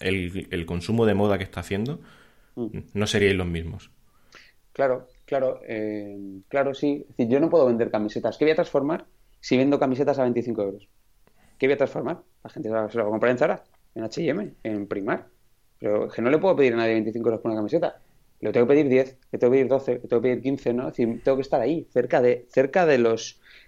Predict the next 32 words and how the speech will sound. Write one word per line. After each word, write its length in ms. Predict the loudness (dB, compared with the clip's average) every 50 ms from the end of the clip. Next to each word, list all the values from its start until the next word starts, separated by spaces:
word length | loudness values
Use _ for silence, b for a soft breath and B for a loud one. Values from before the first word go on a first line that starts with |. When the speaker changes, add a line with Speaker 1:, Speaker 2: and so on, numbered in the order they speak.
| b _
Speaker 2:
de 80 | 2 4
los 160 | 4 4 2
que 140 | 2 2 0
hoy 60 | 0
están 340 | 0 0 -2 -4 -4 -4 -4
manejando 400 | -2 -2 -2 -4 -4 -4 -2 -2
el 60 | -2 -4
mercado, 320 | -2 0 0 0 2 2
porque 160 | 0 0 -2 -4
el 60 | -4
precio 220 | -4 -4 -4 -4
es 60 | -4
clave. 360 | -4 -2 -2 -2 -2 -4 -6 -10 _
Entonces, 360 | -6 -2 -2 -2 -2 -2 b b b b b b b b -8
no, 220 | -6 -6 -6 -6 -10 -16 -10 -6
claro, 160 | -2 -2 0
si 140 | 0 0 2
yo 80 | 2 2
compro 160 | 2 2 2
la 80 | 2
camiseta 480 | 2 0 0 0 0 0 0 0 -2 -4
a 320 | -6 -6 -6 -6 -6 -8 -6 -2
cuatro 440 | 2 2 2 2 2 -2 -2 -2
con 260 | 0 0 0 2 2 0
noventa 300 | 0 0 0 0 0 0
y 60 | 0
cinco 380 | 0 -2 -2 -4 -6 -8 -10 b b b b b b b -4
y 220 | 0 2 2 4
la 140 | 4 4 4
vendo 360 | 2 2 2 2 4 4 4 4
a 260 | 2 2 0 -2 0
doce, 480 | 0 0 0 2 2 2 2 0 -2